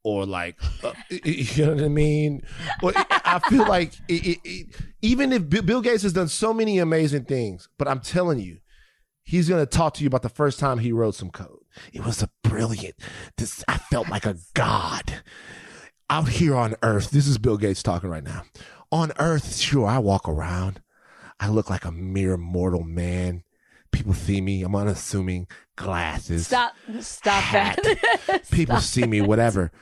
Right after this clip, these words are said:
Speaker 1: But inside of the walls of cyberspace, I am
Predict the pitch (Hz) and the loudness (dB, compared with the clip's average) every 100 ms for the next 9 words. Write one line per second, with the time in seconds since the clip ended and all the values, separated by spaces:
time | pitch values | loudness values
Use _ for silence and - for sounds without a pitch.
0 | - - 117 139 131 - 127 117 107 98 | -14 0 2 2 2 0 0 2 2 0
1 | 95 101 104 104 107 - - - - 92 | 2 4 4 4 2 0 -4 -2 -2 0
2 | 104 - 90 - - 90 92 - _ - | -2 -4 -6 -6 -4 -4 -4 -12 _ -6
3 | 92 87 80 - - _ _ - - 95 | -4 -6 -10 -14 -20 _ _ -8 -6 -6
4 | - - - | -10 -12 -16